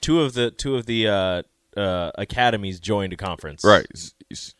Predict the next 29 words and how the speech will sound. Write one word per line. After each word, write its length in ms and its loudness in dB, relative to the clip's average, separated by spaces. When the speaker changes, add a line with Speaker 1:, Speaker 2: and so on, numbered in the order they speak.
Speaker 2:
you 280 6
need 180 4
to 60 0
go 200 8
somewhere 480 0
and, 220 -2
and 200 -2
find 260 0
somewhere 240 0
and 100 -4
find 240 0
a 40 0
home 220 -2
because 220 2
Speaker 1:
Did 100 0
Speaker 2:
wherever 260 8
Speaker 1:
all 80 4
Speaker 2:
no-, 80 2
Speaker 1:
three 280 -4
of 140 -8
'em? 140 -10
Speaker 2:
we're 220 8
all 120 8
Notre 280 4
Dame, 180 2
wherever 360 2
Notre 260 2
Dame 340 0
goes 840 0